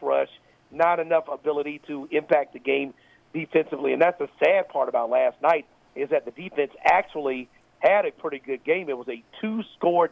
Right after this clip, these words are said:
deficit in the fourth quarter with the Falcons doing absolutely nothing on offense. And even then, the offense couldn't take advantage of the defense's good performance. So this is gonna have to be a team where the offense does the heavy lifting.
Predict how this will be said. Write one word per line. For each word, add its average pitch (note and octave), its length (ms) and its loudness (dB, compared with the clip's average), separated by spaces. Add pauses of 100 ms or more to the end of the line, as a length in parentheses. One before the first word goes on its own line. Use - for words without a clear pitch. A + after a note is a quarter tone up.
(100)
deficit - 460 -2 (440)
in G#3+ 140 2
the F3+ 100 -2
fourth D3 320 -2
quarter F3 320 2
with A#2+ 120 -10
the A#2 80 -8
Falcons E3+ 480 0
doing C3 200 -6 (120)
absolutely F3 640 -4 (160)
nothing C3 460 0 (320)
on D#3 180 4
offense. D#3 560 2
And C3+ 140 -16
even D#3+ 320 -6
then, D#3+ 340 2 (320)
the D#3 180 4
offense D3+ 340 0
couldn't - 220 -12
take C#3 180 -4
advantage B2+ 360 -4 (140)
of B2 160 0
the A2+ 60 -4
defense's C3+ 600 -4 (320)
good D3+ 180 2
performance. C#3+ 540 0
So B2 260 2
this F#3 140 -2
is E3 120 -14
gonna E3 180 2
have D#3 180 2
to D3 60 -14
be C3+ 140 -12
a B2 40 -10
team C#3+ 400 -8 (260)
where C#3+ 120 0
the D3+ 120 6
offense E3+ 460 0
does B2+ 160 -10
the A#2 80 -12
heavy A2+ 200 -10
lifting. G#2+ 360 -10